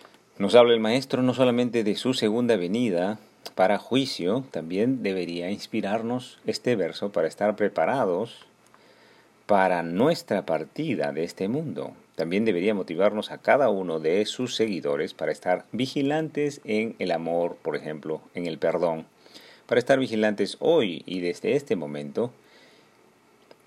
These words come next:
que estamos en nuestro caminar realmente agarrados firmemente de la mano del Salvador, caminando agarrados firmemente de su enseñanza, de su palabra,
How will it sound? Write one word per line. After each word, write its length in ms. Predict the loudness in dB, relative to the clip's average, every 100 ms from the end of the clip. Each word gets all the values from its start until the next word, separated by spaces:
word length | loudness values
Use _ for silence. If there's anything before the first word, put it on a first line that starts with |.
| _ _ -2
que 80 | 0
estamos 360 | 4 2 2
en 240 | 0 2 2
nuestro 300 | 0 -2 0
caminar 500 | 2 2 2 2 -2 -14 _ _ _ -4
realmente 720 | 4 4 4 -2 -4 0 0
agarrados 800 | 0 -2 -2 -2 0 -2 -4 -4
firmemente 760 | -2 0 0 0 -2 -2 -4
de 120 | -4
la 100 | -4
mano 240 | -2 0 0
del 140 | -4
Salvador, 600 | -6 -10 -6 -2 -2 -4
caminando 880 | -10 -8 -4 -2 0 0 0 0 0
agarrados 680 | -2 -2 -2 -4 -6 -6 -6
firmemente 720 | -2 0 0 -2 -6 -4 -4
de 120 | -4 -6
su 140 | -6
enseñanza, 600 | -8 -6 -8 -8 -10 -8
de 120 | -8
su 120 | -8
palabra, 560 | -4 -4 -2 -4 -6 -8